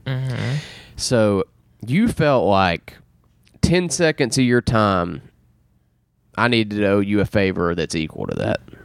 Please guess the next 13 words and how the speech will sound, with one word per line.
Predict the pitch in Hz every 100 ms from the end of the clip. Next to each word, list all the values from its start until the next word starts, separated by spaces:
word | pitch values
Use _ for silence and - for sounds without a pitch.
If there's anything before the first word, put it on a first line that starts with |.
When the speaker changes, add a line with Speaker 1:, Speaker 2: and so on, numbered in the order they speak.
| -
Speaker 1:
Yes. | 127 - 80 - - - - - -
Speaker 2:
And | 117 113 113
what | 208
did, | 196 -
what | 180 269
was | 208 175 131
your | 151 139
favor | - 104 92 82 90
that | 90
was | 90 95
equal | 87 -
to | 76
that? | - 58